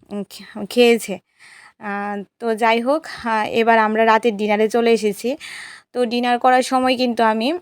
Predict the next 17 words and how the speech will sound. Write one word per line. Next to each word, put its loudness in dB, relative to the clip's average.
উম, -8
মানে -4
অন্য, -2
মানে 0
একদমই -2
ভিডিও 0
করতে 0
পারিনি, 0
কারণ -2
তখন 0
আমি -2
কিছু -4
ভিডিও 2
ক্লিপ -4
তুলছিলাম, -2
তার -2
জন্য 0